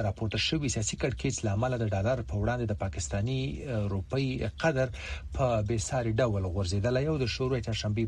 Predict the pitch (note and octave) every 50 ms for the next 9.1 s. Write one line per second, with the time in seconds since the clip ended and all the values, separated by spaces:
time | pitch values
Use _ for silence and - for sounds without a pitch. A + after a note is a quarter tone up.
0 | - - G2+ G2+ A2 B2 B2 A2+ G2+ G2 G2+ G2+ B2 B2 A#2+ A2+ G#2+ G2 G2+ B2
1 | A#2+ - - G2+ F#2+ A#2 A#2+ A2 - G#2+ G2+ F#2+ - A2 G#2+ G#2 G#2+ C3+ C3 A#2
2 | G#2 - - - G#2+ G#2+ G2+ G2 D#3+ E3 C3 G#2+ F#2 F#2+ F#2 E2+ F#2 F#2 F2 G2+
3 | F#2 E2+ - - - - - - - - F#2+ F#2+ F#2+ G#2 A2 A2 A2 F#2+ A2 A2+
4 | A2 C3+ C3 A#2+ C3 D3+ C#3+ - A2+ - - C3 A#2 A2 G#2 G2+ - F2 - A#2+
5 | G#2+ G2 G2+ F#2+ G#2+ G#2+ - - G2+ - - - G2+ - F2 E2 E2 E2 F2 F2
6 | F#2 F2+ G2+ G2+ - - - - - - - - - - - - E3+ D#3 - -
7 | - - C#3+ C#3 - D#3 D3 D3 E3+ F3 E3 D#3+ D3+ D#3 D#3 D#3 D#3+ D3+ - -
8 | - A#2 - - - D#3+ C#3 C#3 D3 D3+ D3 - - - A#2 A2 A2 A#2 C#3 C3
9 | -